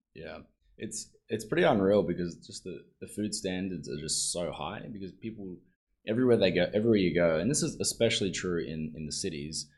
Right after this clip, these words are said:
You know, if you're in kind of outback Queensland, you, you know, you might not, you can't expect it to be, uh,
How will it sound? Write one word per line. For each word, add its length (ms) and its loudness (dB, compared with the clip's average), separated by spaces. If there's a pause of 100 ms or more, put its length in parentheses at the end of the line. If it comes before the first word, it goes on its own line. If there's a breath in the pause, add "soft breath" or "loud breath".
(160)
You 80 -8
know, 40 -2
if 80 -6
you're 140 4
in 60 4
kind 160 -2
of 180 -2
outback 440 0
Queensland, 600 -4 (840 soft breath)
you, 320 -2
you 120 0
know, 80 6
you 140 8
might 220 4
not, 140 0 (380)
you 160 -14
can't 220 -10
expect 420 -10
it 120 -20
to 80 -20
be, 220 -8
uh, 60 -10